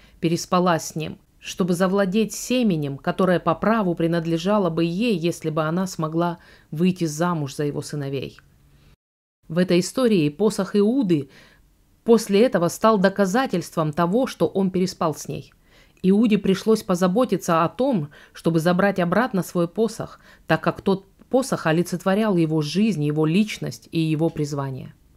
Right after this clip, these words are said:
Мы читаем в Писании о посохе Бога. Посох Моисея, удерживаемый Богом, работал через руки Моисея. Бог совершал великие чудеса для Моисея и Аарона,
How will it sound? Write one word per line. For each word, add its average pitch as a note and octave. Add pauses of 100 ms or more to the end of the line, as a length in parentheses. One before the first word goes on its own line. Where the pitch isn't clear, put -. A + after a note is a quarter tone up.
(1160)
Мы B3+
читаем B3
в G#3+
Писании G#3+
о F3+
посохе G#3
Бога. E3 (1400)
Посох A#3+
Моисея, G#3+ (440)
удерживаемый E3+
Богом, D#3
работал F3+
через E3
руки E3
Моисея. D3+ (400)
Бог G#3
совершал G#3
великие G#3+
чудеса G3+
для D#3+
Моисея F3+
и D#3
Аарона, D#3